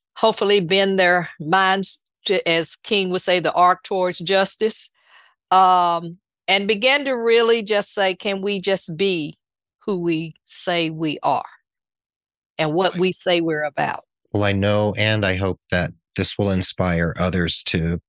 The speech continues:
Speaker 2: ask those questions and insert themselves into conversations. And we could talk all day, Rumeh, but we do have to, um, wind down. And I have four quick questions for you that I ask all
Speaker 1: Okay.
Speaker 2: my guests, and they necessitate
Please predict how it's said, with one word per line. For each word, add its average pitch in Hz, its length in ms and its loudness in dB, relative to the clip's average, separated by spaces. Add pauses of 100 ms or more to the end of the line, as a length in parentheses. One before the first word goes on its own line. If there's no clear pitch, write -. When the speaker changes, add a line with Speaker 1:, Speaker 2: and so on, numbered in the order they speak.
(240)
Speaker 2:
ask 90 240 0
those 90 200 0
questions 87 640 0
and 85 100 0
insert 85 460 0
themselves 85 540 0
into 80 200 -4
conversations. 85 1040 0
And 85 180 -2 (460)
we 117 120 2
could - 160 -2
talk 101 260 -2
all 95 120 0
day, 92 380 0
Rumeh, 85 440 -2
but 85 180 -4
we 101 100 0
do 107 180 -2
have 101 240 -2
to, 90 220 -2 (580)
um, 82 200 0
wind 87 280 0
down. 90 360 0
And 82 160 -2 (340)
I 113 80 0
have 110 160 0
four 135 400 0
quick - 280 -4
questions 101 600 -4
for - 180 -6
you 82 480 -2
that 90 120 0
I 90 40 2
ask 87 300 0
all - 60 2
Speaker 1:
Okay. 110 100 4
Speaker 2:
my 85 100 2
guests, 85 540 -2 (100)
and 90 280 0 (360)
they 104 120 2
necessitate 143 760 0